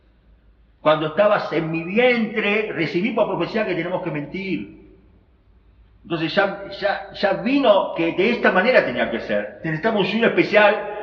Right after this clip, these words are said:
para explicar por qué tenía que ser de esta manera. Pero tenía que venir de esa manera. ¿A qué cara se llama Jacob? Por eso te llamas Jacob, a, a que vení. Es decir, que naciste en el, te agarraste de la que de Esaú. Es decir, fue torcido.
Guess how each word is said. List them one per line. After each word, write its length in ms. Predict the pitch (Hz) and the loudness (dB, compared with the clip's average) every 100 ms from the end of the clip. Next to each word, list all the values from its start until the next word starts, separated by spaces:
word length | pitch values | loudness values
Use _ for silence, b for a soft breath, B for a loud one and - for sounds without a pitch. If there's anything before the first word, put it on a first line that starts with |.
| - - | -2 2
para 160 | 151 | 2
explicar 440 | 143 147 202 202 185 | 2 0 4 4 4
por 180 | 175 - | 0 2
qué 120 | 214 | 2
tenía 200 | 190 170 | 4 2
que 80 | 156 | 2
ser 80 | |
de 60 | 156 | 0
esta 160 | 160 143 | 2 2
manera. 300 | 139 120 120 | 2 0 0
Pero 160 | 156 | 0
tenía 180 | 202 254 | 0 0
que 60 | 220 | 0
venir 200 | 208 254 | 0 -2
de 60 | |
esa 160 | 220 190 | 0 0
manera. 920 | 170 190 247 139 101 - - - - - | 0 2 2 0 -2 -6 -14 -18 -18 -2
¿A 260 | 180 202 | 0 0
qué 260 | - 349 330 | 2 2 4
cara 180 | 208 175 | 4 4
se 140 | 160 | 2
llama 160 | 135 127 | 0 2
Jacob? 480 | 113 110 - 107 - B B | 2 0 -2 -4 -6 B B
Por 140 | 190 214 | 6 6
eso 180 | 285 311 | 8 6
te 80 | |
llamas 320 | 208 196 160 147 | 6 4 4 4
Jacob, 400 | 127 127 135 131 | 2 2 2 2
a, 300 | 139 143 143 147 | 0 -2 -2 -2
a 140 | 127 - | -2 -2
que 120 | 151 | -2
vení. 460 | 185 254 165 107 - B B - | 2 2 0 -4 -8 B B -8
Es 160 | 131 | -4
decir, 160 | 143 117 | -2 0
que 300 | 143 151 135 | 0 0 0
naciste 320 | 139 214 220 | -2 -2 -4
en 140 | 202 160 | -2 0
el, 580 | 143 - - - - | -2 -4 -10 -12 -12
te 280 | - 139 147 | -6 -6 -4
agarraste 480 | 127 147 185 247 226 | -2 0 2 0 0
de 80 | 180 | 2
la 160 | 156 | 2
que 120 | 196 196 | 0 -4
de 160 | 165 | -4
Esaú. 280 | 143 196 156 | 0 0 0
Es 100 | - | -2
decir, 440 | 147 147 165 160 - | -4 -4 -8 -12 -6
fue 100 | 294 | -2
torcido. 560 | 262 - 294 208 107 | 0 0 0 0 -2